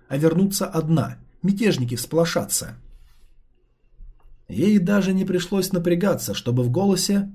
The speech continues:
прозвучал сарказм. Россик обдумал её слова.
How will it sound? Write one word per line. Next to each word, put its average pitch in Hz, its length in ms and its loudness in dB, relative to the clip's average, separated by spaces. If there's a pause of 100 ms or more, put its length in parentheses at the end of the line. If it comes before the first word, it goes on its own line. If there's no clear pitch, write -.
прозвучал 175 560 2
сарказм. 110 760 -6 (580)
Россик 196 560 -2
обдумал 160 420 2
её 143 240 -2
слова. 127 460 -4